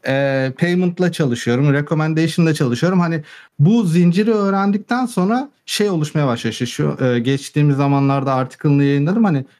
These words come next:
"Aha, bir problem var frontend'de. Bunu biz bir micro frontend'e çevirsek nasıl çalışır?" kısımlar. Hani şeyi görüyorsun.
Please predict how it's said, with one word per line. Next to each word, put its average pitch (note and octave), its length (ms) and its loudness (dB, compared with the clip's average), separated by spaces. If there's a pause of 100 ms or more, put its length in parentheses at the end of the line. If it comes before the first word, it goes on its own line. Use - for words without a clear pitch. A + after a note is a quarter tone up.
(300)
"Aha, F3 220 0
bir F3 120 -2
problem F#3+ 500 0
var B2+ 160 -2
frontend'de. A#2 640 -2
Bunu C#3+ 180 2
biz C#3 160 0
bir C#3+ 100 0
micro C#3+ 420 -2
frontend'e D3 560 0
çevirsek C3+ 440 -2
nasıl C#3 240 0
çalışır?" C3 500 -2
kısımlar. A#2+ 380 -2
Hani D3+ 220 0 (300)
şeyi F3 300 0
görüyorsun. A2+ 560 -4